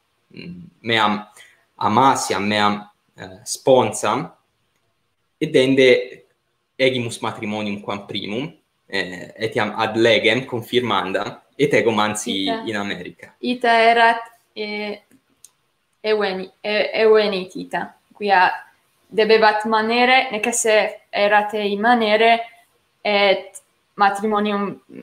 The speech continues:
Speaker 2: erat proximus gradus,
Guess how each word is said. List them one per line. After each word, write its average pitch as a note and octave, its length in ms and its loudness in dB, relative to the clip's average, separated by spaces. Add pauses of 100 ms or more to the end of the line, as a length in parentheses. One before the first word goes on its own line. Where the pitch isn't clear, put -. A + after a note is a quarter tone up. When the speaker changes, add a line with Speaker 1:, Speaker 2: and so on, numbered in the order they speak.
(220)
Speaker 2:
erat E3+ 680 -2 (140)
proximus G3+ 680 -6
gradus, F3+ 920 -4